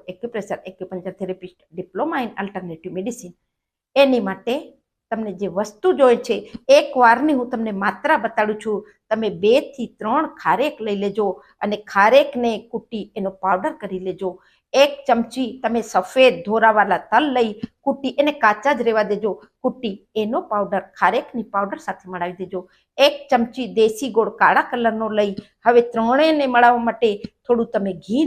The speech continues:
નાખી નાનો એક લાડુ કરી લેજો. એક વારની આ માત્રા છે, એક વાર સવારે આ લાડુ દઈ દેજો અને એક વાર રાત્રે સૂતા પહેલા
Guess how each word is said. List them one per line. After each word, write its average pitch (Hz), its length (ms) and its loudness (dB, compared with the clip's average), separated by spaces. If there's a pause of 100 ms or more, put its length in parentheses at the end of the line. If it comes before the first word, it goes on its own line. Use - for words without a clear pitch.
નાખી 196 360 -4 (400)
નાનો 190 340 -2 (140)
એક 233 140 -14
લાડુ 185 380 -2 (100)
કરી 196 260 -8
લેજો. 190 240 -6 (420)
એક 269 300 6
વારની 269 420 2
આ 233 40 2
માત્રા 226 400 0 (100)
છે, 226 60 0 (380)
એક 269 260 2
વાર 220 160 6
સવારે 190 420 -2 (120)
આ 240 160 2
લાડુ 208 300 -2
દઈ 196 180 -6
દેજો 202 240 -2 (360)
અને 208 140 -4 (260)
એક 285 100 2 (120)
વાર 214 140 4 (120)
રાત્રે 269 380 2 (140)
સૂતા 214 380 0
પહેલા 202 280 0